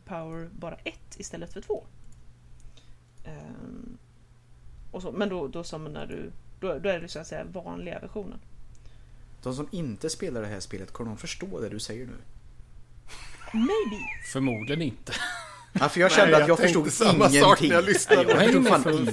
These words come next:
Speaker 3: fullkomligt
Speaker 2: alltså.
Speaker 3: i resonemanget.
Speaker 2: Det är säkert
Speaker 4: Men, ja, ja.
Speaker 2: supercoolt, men jag fattar fan
Speaker 1: Förlåt.
Speaker 2: ingenting.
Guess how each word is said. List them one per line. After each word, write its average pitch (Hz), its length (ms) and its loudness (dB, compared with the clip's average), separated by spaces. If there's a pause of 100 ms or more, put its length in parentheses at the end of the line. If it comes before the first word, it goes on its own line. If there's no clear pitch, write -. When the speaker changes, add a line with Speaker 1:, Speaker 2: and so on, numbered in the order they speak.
Speaker 3:
fullkomligt 131 440 -2
Speaker 2:
alltså. - 180 -4
Speaker 3:
i 175 160 -6
resonemanget. 147 460 -4
Speaker 2:
Det 156 40 10 (120)
är 170 100 6
säkert 170 180 4
Speaker 4:
Men, 170 100 6
ja, - 60 2
ja. 147 80 4
Speaker 2:
supercoolt, 170 460 2
men 143 80 2
jag 127 100 2
fattar - 180 -4
fan 302 120 -2
Speaker 1:
Förlåt. 254 160 -2
Speaker 2:
ingenting. 90 280 -10